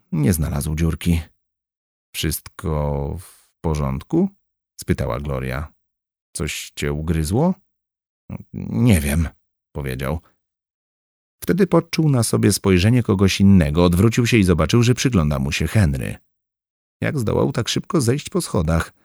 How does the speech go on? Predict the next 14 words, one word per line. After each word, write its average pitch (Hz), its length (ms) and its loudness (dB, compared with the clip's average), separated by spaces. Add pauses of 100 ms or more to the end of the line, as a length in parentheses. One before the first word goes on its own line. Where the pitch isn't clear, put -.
(640)
Może 85 180 0
minęło 71 280 -2
więcej 90 340 2
czasu, 67 460 -6
niż 69 280 -4
Solowi 73 400 0
się 71 140 -2
wydawało. 73 580 -2 (1000)
„Właśnie. 78 540 -4 (560)
Y, 90 160 2
wszystko 98 720 4
w - 80 -4
porządku, 113 600 6 (240)
Sol?” 165 320 4